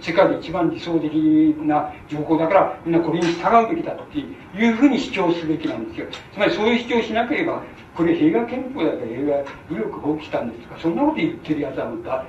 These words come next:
どうしようもないんでね、あの、そうじゃないんですよ。これに従うべきだっていう主張をすべきだって、そこまではやっぱり、今度は進歩党って、進歩的な政党、左強っていうのは、そこまではやれ-、言え-、言えるはずなんです。だけど言ったことはないんですね。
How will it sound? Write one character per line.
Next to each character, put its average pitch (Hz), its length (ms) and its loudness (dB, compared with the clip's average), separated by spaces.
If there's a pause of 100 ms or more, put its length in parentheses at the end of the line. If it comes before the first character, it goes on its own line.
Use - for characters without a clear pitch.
(200)
ど 143 80 -6
う 208 80 -6
し - 80 -8
よ 254 80 -4
う 285 40 6
も 302 100 10
な 294 80 4
い - 40 2
ん - 40 -2
で - 80 -6
ね、 - 60 -8 (380)
あ 160 80 2
の、 - 80 6
そ 247 160 2
う 311 60 10
じ 330 80 8
ゃ - 20 4
な - 180 2
い - 40 0
ん - 80 -6
で 147 60 -4
す - 120 -8
よ。 139 80 -4
こ 156 140 0
れ 208 320 2
に 240 140 0
従 240 360 6
う 254 40 0
べ 196 100 -2
き 165 80 -2
だ - 80 -2
っ - 40 -6 (180)
て 151 60 0
い 170 160 4
う - 260 -4
主 - 80 -16
張 165 180 4
を 151 60 4
す - 120 -4
べ 160 120 4
き - 180 -6
だ 123 80 -8
っ - 40 -8
て、 - 260 -14
そ 170 120 -6
こ 202 120 2
ま 254 140 6
で 208 100 2
は - 160 -2 (160)
や - 60 -4
っ - 40 -8
ぱ 202 80 6
り、 151 80 4 (460)
今 170 120 2
度 170 60 4
は 175 60 0
進 185 240 -6
歩 175 180 -2
党 165 300 4 (100)
っ - 20 -12
て、 147 180 2
進 160 180 4
歩 170 140 -4
的 160 120 -2
な 156 120 4
政 147 300 -2
党、 113 60 -8
左 190 240 6
強 - 140 2
っ - 80 -6
て - 80 -12
い - 20 -12
う 139 40 -10
の 135 80 -8
は、 - 40 -14 (180)
そ - 160 -4
こ - 120 0
ま 269 120 2
で 220 100 2
は 160 40 4
や 151 160 -2
れ-、 151 60 -2 (480)
言 165 100 -10
え-、 190 500 -2
言 185 40 -2
え 196 80 2
る 196 80 4
は 175 160 4
ず 165 40 2
な 165 100 4
ん 147 60 4
で - 60 -2
す。 - 60 -8
だ 196 100 2
け 202 80 2
ど 165 100 4
言 - 80 -2
っ - 40 -10
た 285 100 6
こ 320 100 2
と 330 120 -4
は - 80 4
な - 160 2
い - 40 -8
ん - 120 -10
で - 60 -8
す - 60 -6
ね。 254 80 -6